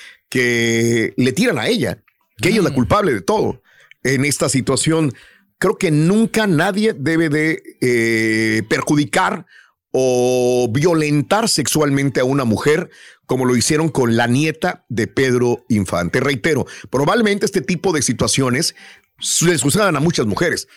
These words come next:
Speaker 1: Obviamente cobra más relevancia porque es la nieta de Pedro Infante. Ok, orquesta, Heidi Infante cantante, viene una persona por detrás que al parecer es de nacionalidad cubana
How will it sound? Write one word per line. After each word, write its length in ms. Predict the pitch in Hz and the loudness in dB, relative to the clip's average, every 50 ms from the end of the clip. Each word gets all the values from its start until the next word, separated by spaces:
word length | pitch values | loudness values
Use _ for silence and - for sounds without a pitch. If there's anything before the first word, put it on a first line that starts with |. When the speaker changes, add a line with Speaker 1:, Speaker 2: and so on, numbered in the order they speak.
| _ _ _ _ | _ _ _ _
Speaker 1:
Obviamente 680 | 165 180 214 208 214 190 151 151 175 185 - 190 - - | 0 0 2 2 0 0 0 0 0 0 -2 -2 -4 -2
cobra 320 | - 156 185 185 185 156 | 0 0 0 2 0 0
más 180 | 135 147 160 165 | 0 0 0 0
relevancia 540 | 170 156 120 110 113 131 147 147 - 147 139 | 0 0 0 2 2 2 0 0 0 -2 -2
porque 300 | - 120 117 - - 151 | -2 -2 -4 -2 0 0
es 80 | 143 | 0
la 140 | 139 143 123 | 2 0 2
nieta 500 | 120 139 156 175 175 - 214 214 214 - - _ - - _ _ _ _ - | 2 2 0 0 0 -2 -2 -2 -2 -4 -8 _ -20 -20 _ _ _ _ -6
de 180 | 113 143 135 | -4 -4 -2
Pedro 440 | - - 156 160 151 147 143 147 - - | -2 0 0 0 2 2 0 0 0 0
Infante. 540 | 127 113 107 - 90 87 82 - - - - | 0 0 0 0 -2 -4 -4 -6 -8 -4 -2
Ok, 160 | 151 147 - 151 98 78 - - - _ _ - | -2 -2 0 -2 -4 -4 -8 -14 -20 _ _ -2
orquesta, 680 | 123 127 127 - 214 233 - - 277 269 262 - - _ _ _ _ _ - | -2 -2 0 0 0 0 0 0 -2 -2 -2 -4 -8 _ _ _ _ _ -6
Heidi 260 | - 180 185 170 156 | -2 -2 0 0 0
Infante 380 | 143 - - 143 135 - 139 - | 0 0 0 -2 -2 -4 -4 -4
cantante, 720 | 147 139 143 - 214 220 226 214 - 240 254 262 - - _ _ - - - - _ _ _ - | -2 -2 0 0 0 0 0 0 2 0 0 0 -2 -6 _ _ -20 -20 -20 -20 _ _ _ -6
viene 340 | 113 113 170 202 208 208 | -2 -2 0 2 2 2
una 260 | 202 196 202 202 - - | 2 2 2 0 0 -2
persona 500 | 151 131 135 - 165 170 165 151 - - | -2 -2 0 0 0 0 0 0 -2 0
por 220 | 196 208 214 196 | 0 0 2 2
detrás 420 | 208 185 - - 139 143 147 - | 0 -2 -2 -2 -2 -2 -2 -2
que 80 | - 131 | -4 -4
al 100 | 107 - | -4 -4
parecer 360 | - 101 107 - - 131 135 | -4 -2 0 0 2 2 2
es 100 | 131 104 | 2 0
de 60 | 107 | 0
nacionalidad 520 | 101 87 - 101 87 87 92 98 104 110 110 | 0 -2 -2 -2 0 0 0 0 0 0 0
cubana 560 | - 156 147 147 160 147 139 135 139 - | 0 0 2 2 2 0 0 -2 -4 -6